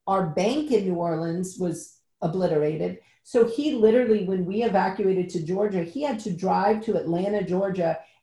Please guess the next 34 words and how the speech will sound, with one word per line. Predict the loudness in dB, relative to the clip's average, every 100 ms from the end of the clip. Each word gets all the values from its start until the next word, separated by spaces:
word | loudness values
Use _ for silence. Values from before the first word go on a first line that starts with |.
| -2
in | 0
order | 4 4 4
to | 2 0
open | 0 2 0
a | 0
trust | 2 0 0
account, | -6 -4 -4 -4
even | -2 0
though | 2
he | 2
did | 0 0
not | 0
have | 0
a | 0
license | 2 2 0 -6 -6
in | -6 -2
Georgia, | 0 0 -2 -6 -12 _
in | 4 8
order | 8 8 4
to | 0
deposit | -2 -2 -2 0 4 2 2
this | 0 -2 -6 -20 _
client's | -2 0 2 0 -4 -4
money, | 0 0 0 -2 -4 -10 _
because | 0 2 4
that | 4 4
is | 2 2
what | -2 0
you | 0
had | 0 -2 -4
to | -6
do. | -4 -2 -4 -6 _ -2
And | 2
then, | 2 0